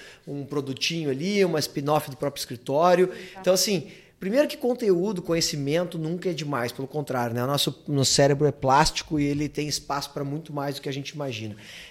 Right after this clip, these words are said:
Speaker 1: E, e certamente, ah, é um conteúdo que agrega diretamente no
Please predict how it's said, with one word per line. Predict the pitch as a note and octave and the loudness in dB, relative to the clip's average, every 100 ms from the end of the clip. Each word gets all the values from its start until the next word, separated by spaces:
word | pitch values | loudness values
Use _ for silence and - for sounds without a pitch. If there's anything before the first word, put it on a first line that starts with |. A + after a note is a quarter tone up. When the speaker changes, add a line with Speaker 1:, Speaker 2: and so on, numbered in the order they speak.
| - | -4
Speaker 1:
E, | C#3 C#3 C#3 E3 | -2 0 -2 -4
e | |
certamente, | - F3+ F#3 G3 F3 D#3+ F3+ G#3 G#3+ G#3 - - - | 0 2 2 0 0 0 -2 -2 -2 -4 -12 -20 -6
ah, | E3+ E3+ E3 D#3 D3+ | 0 2 4 2 2
é | E3 | 0
um | F3+ | 0
conteúdo | F3+ F3 F3 D#3 D#3 E3 F3 | 0 -2 0 0 0 0 -2
que | F3 F3+ F#3 | -6 2 4
agrega | F3+ C#3+ D#3+ F3+ F3 | 6 6 4 4 4
diretamente | G#3+ A#3 G#3 F3 E3 - | 6 4 6 4 2 0
no | D3 | -4